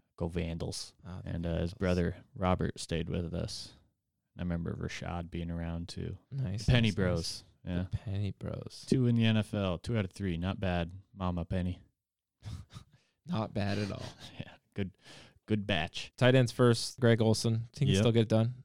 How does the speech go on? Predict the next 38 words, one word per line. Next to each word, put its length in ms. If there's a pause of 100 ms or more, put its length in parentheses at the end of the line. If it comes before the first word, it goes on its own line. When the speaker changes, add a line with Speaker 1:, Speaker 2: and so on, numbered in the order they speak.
Speaker 2:
Older, 360 (160)
but, 180
you 100
know. 200 (260)
Speaker 1:
Cameron 300
Brate's 280
in 80
there, 160
too, 280
so 160
Speaker 2:
Yeah. 80
Speaker 1:
if 60
they 100
go 140
two 200
tight 220
end 180
sets, 340
that's, 500
you 100
know, 60
Speaker 2:
Yeah. 100 (180)
Speaker 1:
pretty 140
solid 340
Speaker 2:
Solid. 140
Speaker 1:
tight 60
end. 140 (160)
Speaker 2:
Receivers, 760 (160)
Julio 360
Jones, 800 (260)
Edelman, 600 (180)
and 340
Cobb. 540 (480)
Speaker 1:
Yeah, 260
I 40
like 300
this 320
group, 300